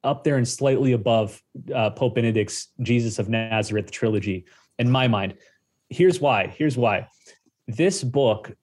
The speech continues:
doesn't only communicate facts about Jesus, and it doesn't only reflect on the theology of, of Christ, as Pope Benedict does heavily in his books. It's all about helping you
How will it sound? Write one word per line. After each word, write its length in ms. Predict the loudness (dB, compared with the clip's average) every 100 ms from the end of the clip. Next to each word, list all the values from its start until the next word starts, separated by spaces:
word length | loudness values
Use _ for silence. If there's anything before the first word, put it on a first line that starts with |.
| _ _ -10 -2
doesn't 400 | 2 2 2 -2 0
only 300 | 0 0 -2
communicate 760 | -2 0 0 0 0 -2 -2 -4
facts 580 | -2 0 -4 -10 -12 -6
about 280 | -2 0 0
Jesus, 560 | 0 0 0 -2 -4 -4
and 140 | -2
it 160 | -2 0
doesn't 320 | 0 2 0
only 520 | 2 2 4 2 -2 -10 _ _
reflect 540 | -4 -4 -2 -2 0 -2
on 140 | 0
the 80 | -2
theology 840 | -2 0 2 2 2 2 0 2
of, 240 | 0 -2 -6 _ -6
of 160 | -6 -2
Christ, 480 | 0 0 0 -4
as 300 | -2 0 -2
Pope 260 | -4 -4 0
Benedict 380 | 0 2 0 2
does 240 | 0 2
heavily 340 | -2 0 0 0
in 60 |
his 180 | 0 0
books. 380 | 2 0 0 -12 -20 -20 _ _ _ _ -2
It's 180 | -2 -2 0
all 380 | 2 4 4 2
about 480 | 2 2 2 0
helping 480 | -4 -4 -2 0 0
you 360 | 2 2 2